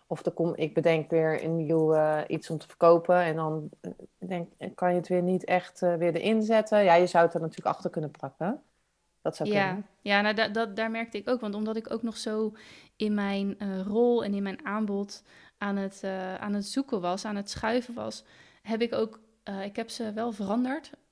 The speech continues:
Speaker 2: Maar ik had bijvoorbeeld in alle omschrijvingen staan, <clears throat> eh,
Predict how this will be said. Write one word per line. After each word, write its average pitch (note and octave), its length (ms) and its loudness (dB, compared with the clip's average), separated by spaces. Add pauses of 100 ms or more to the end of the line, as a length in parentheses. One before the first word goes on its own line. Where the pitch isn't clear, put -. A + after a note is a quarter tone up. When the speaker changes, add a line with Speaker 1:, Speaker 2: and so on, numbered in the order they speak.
(480)
Speaker 2:
Maar G#3+ 260 -2
ik G#3+ 100 -4
had A#3+ 120 -2
bijvoorbeeld A3+ 500 -2
in A3+ 200 -4
alle A#3 180 0
omschrijvingen A3+ 640 -4
staan, F#3+ 380 -8 (140)
<clears throat> - 120 -10 (720)
eh, A3+ 100 -4